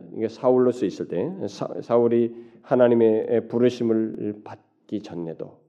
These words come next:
많이 저항했죠. 사실 그는 스데반이 죽-, 스데반을 죽이는 그 현장에서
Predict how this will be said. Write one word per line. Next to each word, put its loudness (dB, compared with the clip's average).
많이 -6
저항했죠. -8
사실 -2
그는 4
스데반이 4
죽-, -8
스데반을 4
죽이는 6
그 2
현장에서 4